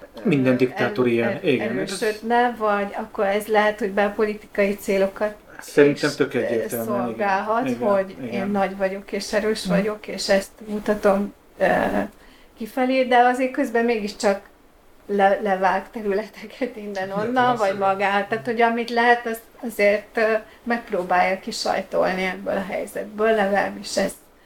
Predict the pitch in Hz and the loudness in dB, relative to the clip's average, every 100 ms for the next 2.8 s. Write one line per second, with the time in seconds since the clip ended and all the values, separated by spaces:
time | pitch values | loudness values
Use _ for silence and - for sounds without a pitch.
0 | - - - 147 143 151 147 190 170 156 | -20 -20 -10 0 4 4 4 2 2 2
1 | 147 147 143 170 156 131 120 127 131 123 | 2 4 4 4 6 4 0 -4 -4 -2
2 | 120 123 120 - 131 131 147 160 | -2 -2 -2 -2 2 2 2 0